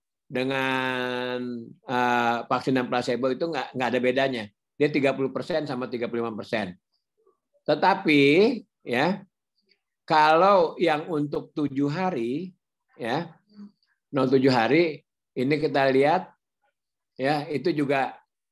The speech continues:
eh, lebih, nggak begitu banyak beda, ya, tiga puluh sampai ini. Dan kemudian yang ini adalah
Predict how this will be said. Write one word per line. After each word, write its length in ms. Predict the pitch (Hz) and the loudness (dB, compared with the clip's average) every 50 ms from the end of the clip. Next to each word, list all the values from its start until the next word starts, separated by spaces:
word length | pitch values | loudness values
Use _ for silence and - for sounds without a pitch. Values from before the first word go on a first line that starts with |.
| _ _ _ | _ _ _
eh, 1200 | - 127 127 135 135 131 131 131 131 131 127 127 127 127 127 127 123 123 123 123 120 120 120 120 117 120 120 120 123 | -8 -4 -2 0 0 0 2 2 2 2 2 0 0 0 0 0 2 2 2 0 0 -2 -4 -4 -6 -8 -8 -6 -6
lebih, 800 | 131 131 123 131 131 131 131 131 131 127 127 127 123 123 123 113 - _ _ _ - | -6 -4 -4 -2 0 2 2 2 2 2 0 0 -2 -2 -4 -8 -12 _ _ _ -10
nggak 200 | 139 139 135 123 | -6 -6 -6 -4
begitu 320 | 131 131 123 143 139 139 135 | -4 -6 -6 -6 -4 -4 -4
banyak 240 | 135 131 139 131 120 | -2 -4 -4 -6 -4
beda, 400 | 135 139 143 135 135 131 113 113 | -4 -4 -2 -2 -2 -2 -2 -4
ya, 160 | 127 131 131 | -4 -6 -6
tiga 240 | 127 113 117 117 107 | -6 -6 -4 -4 -4
puluh 160 | 123 135 139 135 | -2 -2 -2 -2
sampai 320 | 127 113 123 117 110 107 104 | -4 -6 -8 -8 -8 -8 -8
ini. 160 | 101 92 92 - _ _ _ _ _ _ _ _ _ _ _ _ _ | -10 -10 -12 -16 _ _ _ _ _ _ _ _ _ _ _ _ _
Dan 240 | - 131 135 143 147 | -2 0 2 2 2
kemudian 480 | 139 151 151 151 151 151 160 170 170 170 | 2 2 2 2 4 6 4 4 4 2
yang 160 | 170 175 160 | 0 0 0
ini 400 | 147 147 151 175 208 220 226 233 | 0 0 2 2 2 2 0 0
adalah 560 | 160 143 139 139 135 135 139 156 175 190 185 | -2 -4 -4 -2 -2 0 0 0 0 -2 -2